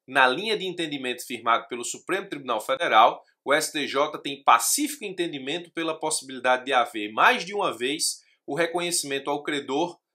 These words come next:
do direito à preferência constitucional no pagamento de precatório, ainda que no mesmo exercício financeiro." Ora, professor, isso não parece ser um pouco diferente do que você acabou de dizer? Não, não é diferente. Veja,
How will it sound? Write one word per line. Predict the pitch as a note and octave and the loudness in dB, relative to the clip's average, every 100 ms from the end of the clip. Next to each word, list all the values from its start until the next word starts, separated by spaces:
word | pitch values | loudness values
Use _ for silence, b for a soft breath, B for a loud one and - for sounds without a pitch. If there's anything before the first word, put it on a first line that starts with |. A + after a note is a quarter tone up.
| _ | _
do | C3+ A3 | -10 -6
direito | F3+ C#3+ D3+ E3 | -2 0 0 0
à | D#3+ | 0
preferência | D#3+ D3+ - B2+ B2 - | 0 -2 -2 -4 -4 -6
constitucional | - B2 - C3+ D3+ C#3 E3 | -8 -10 -8 -8 -4 -2 -2
no | E3+ | 0
pagamento | D#3 D3 C3 - D3+ | 2 2 0 -6 -8
de | |
precatório, | D3+ F3+ F#3+ - A#2 A2+ D#3 - _ | -6 -4 -2 -2 0 -2 -2 -10 _
ainda | - D#3 F3+ C4+ D4+ B3+ | 4 6 4 0 -2 -2
que | B3+ | -2
no | A3 G3+ | -4 -2
mesmo | E3+ G#3+ A3+ G#3+ | 0 0 -2 -4
exercício | G#3 F#3+ - G#3+ - | -2 -2 -2 -4 -6
financeiro." | - G#3+ A3 - E3+ E3+ A2+ - _ | -10 -8 -4 0 2 2 0 -6 _
Ora, | G#3 A#3 | 8 8
professor, | A3 F#3+ - - F#3 | 8 4 2 2 2
isso | A3 | 0
não | A3 | 2
parece | G3 G#3 - | 4 6 4
ser | |
um | G3+ | 0
pouco | F#3+ - F3+ | 0 -4 -4
diferente | F#3 E3 F#3 D#3+ | -2 0 0 -4
do | D#3+ | -10
que | D#3+ | -6
você | D3+ E3+ | -4 -2
acabou | D3 C#3+ C3 | 2 2 0
de | A#2+ | -6
dizer? | A2+ A#2 F#3+ C#3+ - _ - | -8 0 0 0 -6 _ -6
Não, | D3 D3+ G#2+ - | 2 4 2 -4
não | C#3 E3+ E3+ | -2 2 4
é | F3 | 4
diferente. | E3+ G3+ C#3+ A#2 G#2+ A2 | 2 0 0 -2 -6 -2
Veja, | D#3 D3 - | 0 0 -2